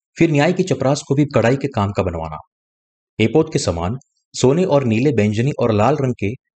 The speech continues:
और बटी हुई सूक्ष्म सनी के कपड़े की उसे बनवाना। वह चौकोर और दो-, दोहरी हो और उसकी लंबाई और चौड़ाई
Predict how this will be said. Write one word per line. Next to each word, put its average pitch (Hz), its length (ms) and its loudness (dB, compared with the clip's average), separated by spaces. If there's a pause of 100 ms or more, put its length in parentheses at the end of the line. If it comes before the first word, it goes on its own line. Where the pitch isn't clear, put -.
(240)
और 107 100 2
बटी 120 220 2
हुई 143 180 2
सूक्ष्म 147 360 -4
सनी 135 240 0
के 139 100 -2
कपड़े 117 320 -2
की 120 140 -4
उसे 113 160 -2
बनवाना। 80 360 -4 (1160)
वह 135 100 4
चौकोर 135 440 2
और 139 200 0
दो-, 113 260 2 (260)
दोहरी 110 300 4
हो 80 180 -6 (760)
और 113 60 4
उसकी 113 200 0
लंबाई 113 360 2
और 135 220 0
चौड़ाई 110 280 2